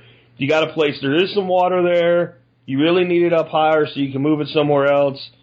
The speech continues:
and you just don't really have another option, and your budget's limited. And, and that's where it seems like these smaller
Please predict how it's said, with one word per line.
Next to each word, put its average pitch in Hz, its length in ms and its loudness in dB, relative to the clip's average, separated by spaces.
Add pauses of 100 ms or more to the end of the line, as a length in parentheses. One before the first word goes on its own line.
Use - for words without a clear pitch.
(300)
and 135 120 -2
you 131 80 0
just 135 300 -2
don't 160 220 -2
really 151 240 -2
have 135 240 0
another 123 320 0
option, 120 420 -4
and 117 120 -4
your 117 100 -2
budget's 120 420 -2
limited. 95 400 -6 (800)
And, 135 200 0
and 139 180 0
that's 190 240 0
where 170 220 2
it 139 140 -4
seems 151 280 -2 (100)
like 139 420 -2
these 131 220 -4
smaller 147 600 2